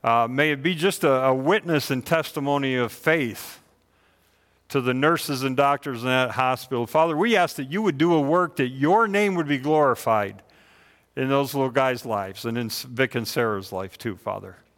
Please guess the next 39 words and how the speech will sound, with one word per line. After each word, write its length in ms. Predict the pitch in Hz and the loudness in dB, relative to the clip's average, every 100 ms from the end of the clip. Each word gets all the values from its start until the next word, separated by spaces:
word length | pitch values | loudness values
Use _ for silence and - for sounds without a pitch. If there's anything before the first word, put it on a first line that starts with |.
| _ _ _ - - | _ _ _ -20 -8
Thank 260 | - 160 147 | -2 0 0
you 80 | 147 | -6
for 160 | - | -4
the 100 | 135 | -2
word. 200 | 127 131 | 0 0
Thank 240 | 143 160 165 | 2 -2 -2
you 40 | |
for 120 | 151 | -6
the 100 | 131 | -6
promise 480 | 117 151 156 165 139 | -4 0 0 0 -2
and 120 | 120 | -4
the, 80 | 113 - - - | -6 -8 -14 -4
and 100 | 139 | -2
the 60 | |
guarantee 560 | 135 170 202 175 202 214 | 2 4 4 2 0 2
and 100 | 165 | 2
the, 160 | 143 123 - - - | 2 0 -8 -8 0
the, 180 | 139 | 0
the 180 | 127 135 | 2 2
hope 440 | 131 - 220 240 240 | 0 0 0 2 0
that 100 | 190 | 0
we 140 | 190 | 0
can 180 | - 170 | 0 0
have, 320 | 160 180 185 | 2 2 2
the 160 | 156 147 | 2 2
optimistic, 680 | 190 - 156 165 165 180 135 - _ - - | 2 0 -2 -2 -2 -4 -6 -10 _ -20 -4
uh, 420 | 139 131 123 - 151 165 156 160 - | 2 2 0 -4 -8 -16 -18 -14 0
attitudes 540 | 165 202 170 196 180 | 0 0 -6 -10 -6
that 100 | 156 | -2
we 140 | 151 151 | 0 2
should 200 | 170 160 | 2 4
have 200 | 175 175 | 2 0
and 140 | 143 | -4
carry 260 | - 165 156 | 0 0 2
with 180 | 160 | 2
us, 140 | 156 - | 2 0
just 220 | 190 - | -2 -2
to 100 | 170 | -2
know 720 | 147 160 180 156 135 156 156 | 0 2 4 4 4 0 -4